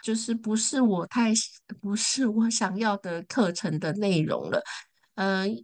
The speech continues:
因为我本来是想要看到他如何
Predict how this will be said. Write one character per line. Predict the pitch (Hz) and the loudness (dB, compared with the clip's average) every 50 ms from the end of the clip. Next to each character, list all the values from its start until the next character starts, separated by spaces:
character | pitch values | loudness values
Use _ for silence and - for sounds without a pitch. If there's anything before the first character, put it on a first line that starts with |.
| _ - | _ -4
因 | - 247 294 | -2 0 2
为 | 311 | 4
我 | 294 254 220 196 185 180 196 - _ - | 4 4 6 4 4 2 0 -6 _ -2
本 | - 190 185 | -2 0 2
来 | 185 180 180 | 2 2 2
是 | 185 - 208 | 2 0 0
想 | 220 214 190 160 | 0 0 0 2
要 | 156 160 165 | 2 0 0
看 | 180 - 208 190 185 | 0 0 0 0 2
到 | 185 180 180 | 2 0 0
他 | 185 180 180 175 170 | 0 -2 -2 -2 -4
如 | 170 175 165 156 165 | -4 -6 -6 -6 -6
何 | 185 - 185 160 160 160 | -6 -4 -2 0 0 0